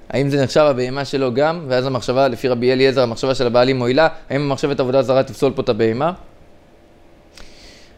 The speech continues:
אמר לי, "חזינן." חזינן, תלוי. אי, אי נשאלה מהו,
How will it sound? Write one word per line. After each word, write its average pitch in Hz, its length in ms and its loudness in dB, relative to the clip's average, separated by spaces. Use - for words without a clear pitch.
אמר 151 320 2
לי, 160 380 2
"חזינן." 127 560 -2
חזינן, 175 380 2
תלוי. 175 320 2
אי, 262 260 2
אי 240 120 0
נשאלה 160 560 2
מהו, 147 420 -4